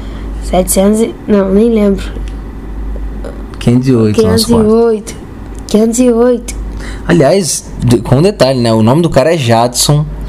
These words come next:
Speaker 2: O nome da Milica, vou até revelar aqui porque eu preciso contar essa história, é Alice. E o cara me vira, ele falou: "Ah, você é o Guilherme, né?" Eu falei: "Sim."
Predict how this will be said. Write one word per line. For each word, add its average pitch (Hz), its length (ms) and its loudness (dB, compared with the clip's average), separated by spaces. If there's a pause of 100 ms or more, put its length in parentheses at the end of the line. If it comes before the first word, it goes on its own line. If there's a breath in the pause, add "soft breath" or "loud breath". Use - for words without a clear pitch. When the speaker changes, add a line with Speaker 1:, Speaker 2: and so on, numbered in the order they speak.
(760 loud breath)
Speaker 2:
O 139 100 4
nome 175 260 2
da 185 120 2
Milica, 147 380 0
vou 107 120 2
até 120 120 2
revelar 185 400 2
aqui 143 180 0
porque 151 120 0
eu 151 40 4
preciso 147 280 0
contar 156 220 0
essa 131 120 -2
história, 110 320 2
é 120 240 2
Alice. 165 640 0 (800 loud breath)
E 220 180 4
o 226 80 2
cara 196 320 2
me 202 160 0
vira, 196 520 2 (520)
ele 139 140 2
falou: 170 220 2
"Ah, 175 60 2
você 147 200 0
é 180 40 4
o 175 60 0
Guilherme, 196 420 2
né?" 196 200 2
Eu 180 40 -4
falei: 143 220 2
"Sim." 190 380 2